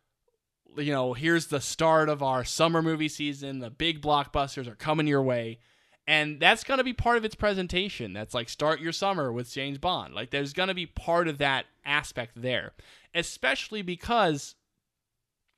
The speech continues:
another interesting historical fact is that this will be the first Bond movie released in the summer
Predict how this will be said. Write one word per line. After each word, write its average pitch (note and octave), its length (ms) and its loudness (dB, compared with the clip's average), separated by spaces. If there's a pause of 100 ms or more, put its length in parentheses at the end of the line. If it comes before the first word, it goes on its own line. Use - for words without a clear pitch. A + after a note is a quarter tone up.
(260)
another F#3 300 2
interesting E3 580 -4 (160)
historical D#3+ 840 -4 (240)
fact C3+ 400 0
is C#3+ 80 -2
that C#3 180 0
this D#3+ 160 -6
will E3+ 60 -2
be E3 120 -4
the D#3+ 80 -4
first E3 340 -6
Bond D#3 260 -2
movie D3 240 -4
released C3+ 540 -8
in C#3 220 -6
the B2+ 80 -8
summer E3+ 480 -2